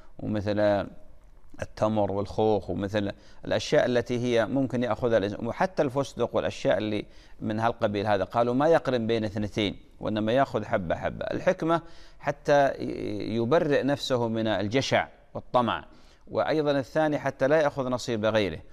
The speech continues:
وهذا قبيح بالإنسان. ولذلك تجد الناس ينفرون من مثل هذا النوع، خاصة الذي عنده مثل هذا النهم، مثل هذا الشره، حينما يأخذ ال-، يجمع الأشياء جمعاً ويأخذها.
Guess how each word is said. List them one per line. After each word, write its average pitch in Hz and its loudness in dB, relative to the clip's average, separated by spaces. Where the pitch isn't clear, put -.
وهذا 143 2
قبيح 139 0
بالإنسان. 110 -4
ولذلك 123 0
تجد 127 -2
الناس 123 0
ينفرون 123 0
من 113 0
مثل 127 0
هذا 113 2
النوع، 110 2
خاصة 120 -2
الذي 107 -2
عنده 113 -2
مثل 110 -2
هذا 110 2
النهم، 107 0
مثل 104 -4
هذا 107 2
الشره، 110 2
حينما 110 -2
يأخذ 123 0
ال-، 101 0
يجمع 110 0
الأشياء 101 0
جمعاً 113 0
ويأخذها. 95 0